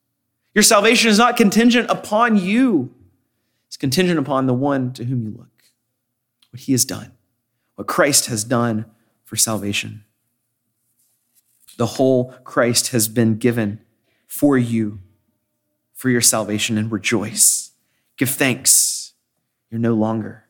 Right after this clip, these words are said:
the same. So the grace of God has appeared, bringing salvation. And finally, we look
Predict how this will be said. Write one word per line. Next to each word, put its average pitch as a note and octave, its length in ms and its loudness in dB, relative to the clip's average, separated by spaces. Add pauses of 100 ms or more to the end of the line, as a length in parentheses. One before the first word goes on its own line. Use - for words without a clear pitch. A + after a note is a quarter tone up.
(140)
the - 60 -4
same. G2+ 400 -4 (2500)
So - 120 -20
the A2 40 -10
grace B2+ 360 4
of G2+ 80 -12
God B2 360 2
has A2+ 220 -4
appeared, A2+ 400 -2
bringing C3 340 2
salvation. B2+ 600 2
And G#2+ 100 -4
finally, A#2+ 360 0
we G#2 120 -2
look A2 400 -4